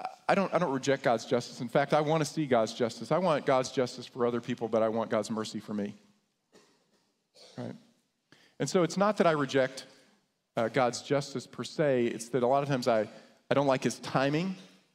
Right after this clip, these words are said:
I want it to happen more quickly, or I don't like his focus, who it's being executed on.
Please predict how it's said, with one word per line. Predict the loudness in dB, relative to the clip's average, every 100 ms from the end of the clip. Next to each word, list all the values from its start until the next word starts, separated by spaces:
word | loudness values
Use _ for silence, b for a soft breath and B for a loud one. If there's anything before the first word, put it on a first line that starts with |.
| _ _ _ _ _ _ -6
I |
want | -2 -2
it | 0
to |
happen | 0 0 0
more | -2
quickly, | 0 -2 0 0
or | 2
I | 2
don't | 2
like | 2 0
his | -4 -4
focus, | 0 0 0 -4 -6 -18 _ _
who | -2 -2
it's | -2 -10 -18 _ -6
being | -2
executed | -2 -4 -10 -6 -4 -4
on. | -4 -2 -4